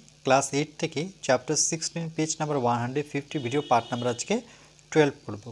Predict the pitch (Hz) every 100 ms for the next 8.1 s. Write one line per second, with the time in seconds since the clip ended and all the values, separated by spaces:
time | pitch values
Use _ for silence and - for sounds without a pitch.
0 | - 151 165 147 185 - 147 - 160 147
1 | 156 175 135 113 107 104 117 - - -
2 | - - - - 127 131 139 185 190 147
3 | - 131 127 143 139 - - - - 147
4 | 143 143 131 143 147 - 139 147 - -
5 | 131 135 131 - 139 139 131 123 123 147
6 | 151 131 127 110 113 190 - - - -
7 | 131 - 151 170 180 127 139 127 107 -
8 | 196